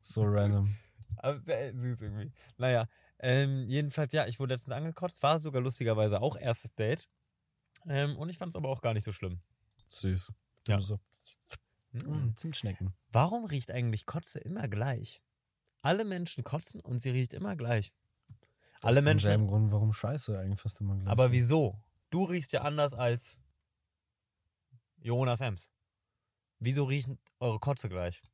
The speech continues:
Speaker 1: Ich glaub, das ist von innen kein allzu großer Unterschied.
Speaker 2: Aber wieso? Wenn deine Zellen riechen ja außen auch anders.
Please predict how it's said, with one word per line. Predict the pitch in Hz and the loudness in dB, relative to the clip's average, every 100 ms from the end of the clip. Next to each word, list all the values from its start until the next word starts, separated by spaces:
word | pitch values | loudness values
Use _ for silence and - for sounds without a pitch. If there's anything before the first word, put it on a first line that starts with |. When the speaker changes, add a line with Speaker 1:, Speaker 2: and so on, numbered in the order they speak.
| _ - _ _ _ _ - - | _ -20 _ _ _ _ -20 -12
Speaker 1:
Ich | 95 | -6
glaub, | 95 90 | -4 -4
das | 95 | -6
ist | - | 0
von | 104 101 | 0 4
innen | 110 110 | 4 4
kein | 107 107 98 | 4 0 2
allzu | 110 107 | 0 0
großer | 110 110 117 | -2 -2 0
Unterschied. | 123 107 92 95 95 | 0 -2 -4 -4 -2
Speaker 2:
Aber | 117 113 107 | 2 2 4
wieso? | 104 104 113 98 - _ _ _ _ | 0 2 2 0 -6 _ _ _ _
Wenn | 107 | 4
deine | 107 107 107 | 6 6 2
Zellen | - 131 123 | 4 6 6
riechen | 113 107 117 | 4 4 4
ja | |
außen | 107 110 117 | 4 4 2
auch | 120 | 2
anders. | 98 95 101 | 2 2 0